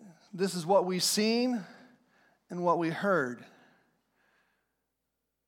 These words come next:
There's no other name in heaven by which a man can be saved than Jesus of Nazareth."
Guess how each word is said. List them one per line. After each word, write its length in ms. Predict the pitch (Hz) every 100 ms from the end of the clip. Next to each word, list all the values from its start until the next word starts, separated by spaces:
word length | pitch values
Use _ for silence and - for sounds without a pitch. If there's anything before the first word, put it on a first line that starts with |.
| -
There's 180 | 139 165
no 140 | 196
other 160 | 196 185
name 240 | 185 180
in 100 | 170
heaven 480 | 165 190 175 117 110 - _ _ _ _ -
by 80 |
which 220 | 160 165 -
a 60 |
man 240 | 156 165 165
can 140 | 151
be 80 | 139
saved 540 | - 185 151 110 - - _ _ _ _ _ _ _
than 140 | 143 139
Jesus 420 | 165 160 127 123
of 80 | 117
Nazareth." 680 | 131 127 120 107 117 _